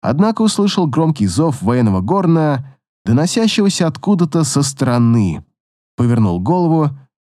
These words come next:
и увидел, как на горизонте возникло множество вражеских знамён.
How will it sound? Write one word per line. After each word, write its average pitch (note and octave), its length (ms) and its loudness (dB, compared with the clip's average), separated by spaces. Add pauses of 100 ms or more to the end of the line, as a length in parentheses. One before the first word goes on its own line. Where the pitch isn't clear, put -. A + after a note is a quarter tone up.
(320)
и C#3+ 60 2
увидел, A3 340 2
как F#3+ 200 -2
на E3+ 120 4
горизонте E3 880 0 (400)
возникло G#3 540 0
множество F3 560 2
вражеских C#3 640 0
знамён. A2 680 0